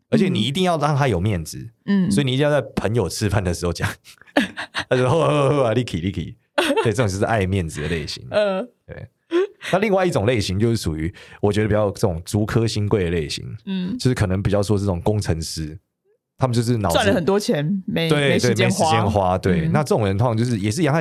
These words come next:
Speaker 1: 眉毛应该也是蛮浓的，
Speaker 2: 嗯。
Speaker 1: 因为眉毛主要重感情追，所以眉毛浓、嘴唇厚。
Speaker 2: 嗯。
Speaker 1: 但眼睛比较容易偏小，眼睛不一定大，眼睛比较长。
Speaker 2: 嗯。嗯。
Speaker 1: 然后鼻子也容易偏高。
Speaker 2: 嗯。
Speaker 1: 对，然后脸一般比较宽一点啦，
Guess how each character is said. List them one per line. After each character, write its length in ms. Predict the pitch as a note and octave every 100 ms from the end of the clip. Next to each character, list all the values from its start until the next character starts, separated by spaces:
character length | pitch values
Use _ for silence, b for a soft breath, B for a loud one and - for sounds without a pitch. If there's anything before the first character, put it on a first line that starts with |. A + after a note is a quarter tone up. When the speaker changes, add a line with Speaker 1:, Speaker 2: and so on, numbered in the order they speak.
| B2+
Speaker 1:
眉 140 | A#2+
毛 120 | A#2+
应 60 | B2
该 60 | B2+
也 40 |
是 80 | G2
蛮 160 | E2 E2
浓 140 | C#2+ D2
的， 240 | - - -
Speaker 2:
嗯。 140 | F3+
Speaker 1:
因 40 |
为 60 | E3
眉 100 | B2+
毛 280 | C3 B2 A2
主 140 | A2+ G#2+
要 60 |
重 140 | G#2+ G#2
感 180 | D2
情 200 | D#2+ D#2
追， 180 | D#2+ F2+
所 140 | E2+ F#2+
以 20 |
眉 120 | A2
毛 180 | C3 B2+
浓、 180 | A2 A2+
嘴 160 | F2+
唇 180 | D2+ D#2
厚。 340 | D2 E2+ D2+ -
Speaker 2:
嗯。 320 | F#3+ F3 E3+ G3
Speaker 1:
但 140 | G3+
眼 200 | B2 F#2
睛 260 | B2 C#3 A#2+ A#2
比 80 | G#2+
较 80 |
容 120 | G#2+ A2
易 60 |
偏 240 | - G#2 G2
小， 300 | - - F#2
眼 100 | F#2
睛 140 | A#2+
不 100 | B2+
一 40 |
定 120 | G2 F2
大， 300 | E2+ D2 -
眼 120 | G2+ F#2+
睛 120 | A#2+
比 60 |
较 80 | G#2
长。 280 | - - - - - b b
Speaker 2:
嗯。 180 | E3+
嗯。 60 | G#2
Speaker 1:
然 100 | G#2
后 180 | A#2+ A2+
鼻 180 | - A#2
子 120 | A#2
也 100 | F#2
容 120 | F2+
易 60 | F#2+
偏 240 | - F2
高。 340 | D2+ D2+ C#2 - -
Speaker 2:
嗯。 360 | F#3+ E3+ F#2+ G3+
Speaker 1:
对， 200 | G#2 F2+
然 160 | F2 G#2
后 180 | B2+ -
脸 200 | A#2+ E3
一 80 |
般 160 | G#3+ G#3+
比 60 | A2
较 100 | A#2
宽 300 | - C3 B2
一 60 |
点 120 | G#2+
啦， 100 | D#2